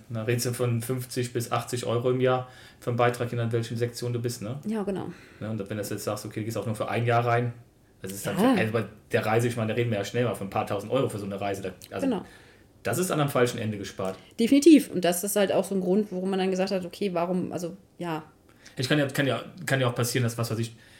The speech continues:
Speaker 1: kennt ja jeder von uns, ne, dass du umklingst, um, dass du blöd stolperst. So ein Quatsch
Speaker 2: Du musst ja
Speaker 1: hast,
Speaker 2: nur
Speaker 1: ne?
Speaker 2: was Falsches essen da.
Speaker 1: Ja,
Speaker 2: Keine
Speaker 1: genau.
Speaker 2: Kraft mehr.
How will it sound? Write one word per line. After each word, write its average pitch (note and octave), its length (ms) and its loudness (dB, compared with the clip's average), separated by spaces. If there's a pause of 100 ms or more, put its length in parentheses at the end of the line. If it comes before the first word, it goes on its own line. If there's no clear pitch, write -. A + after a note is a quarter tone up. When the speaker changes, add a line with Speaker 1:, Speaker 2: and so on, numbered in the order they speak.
(220)
Speaker 1:
kennt B2+ 180 0
ja B2 40 2
jeder B2+ 160 4
von A#2 120 -2
uns, G#2 220 -6
ne, G#2+ 120 -4
dass G#2+ 200 -4
du G#2+ 80 -6
umklingst, A#2+ 640 -2
um, B2 240 -2 (220)
dass A2+ 140 -2
du A#2 80 -4
blöd B2 260 0
stolperst. A#2 640 0 (340)
So C#3 140 2
ein D3+ 80 4
Quatsch - 220 2
Speaker 2:
Du G3 40 10
musst A3 60 10
ja - 80 6
Speaker 1:
hast, G3 60 10
Speaker 2:
nur F3+ 80 8
Speaker 1:
ne? E3+ 60 8
Speaker 2:
was - 100 4
Falsches F3+ 300 4
essen F#3 300 2
da. C#3+ 300 2 (400)
Speaker 1:
Ja, B2+ 140 4
Speaker 2:
Keine E3+ 440 2
Speaker 1:
genau. D#3+ 60 0
Speaker 2:
Kraft - 340 -2
mehr. F#3 300 4